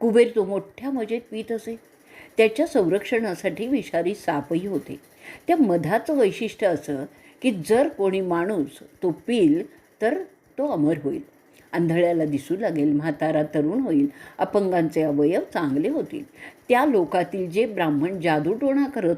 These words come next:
होते किंवा ते जाणत होते, ते त्याबद्दल बोलत होते. त्यांच्याबरोबर जे शिकारी होते, त्यांना त्या मधाचा मोह उत्पन्न झाला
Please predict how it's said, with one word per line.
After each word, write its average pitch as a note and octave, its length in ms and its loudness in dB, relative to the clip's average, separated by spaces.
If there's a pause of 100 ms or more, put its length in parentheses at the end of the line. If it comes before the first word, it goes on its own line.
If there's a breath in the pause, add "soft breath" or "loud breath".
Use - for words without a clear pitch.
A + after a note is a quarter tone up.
होते D3 400 -2 (800 soft breath)
किंवा C4 180 4
ते D4+ 180 2
जाणत F3 440 0
होते, F3 260 0 (100)
ते B3 160 -4
त्याबद्दल D#3+ 440 -2
बोलत B3 360 0
होते. C3 300 -10 (500 loud breath)
त्यांच्याबरोबर D4 640 4
जे C#4 140 2
शिकारी A3 520 -2
होते, F#3+ 480 -2 (340 loud breath)
त्यांना G#3 300 -2
त्या C4+ 180 2
मधाचा E3 680 -2 (220)
मोह D#3+ 320 2
उत्पन्न F#3+ 560 -4
झाला D4+ 280 -6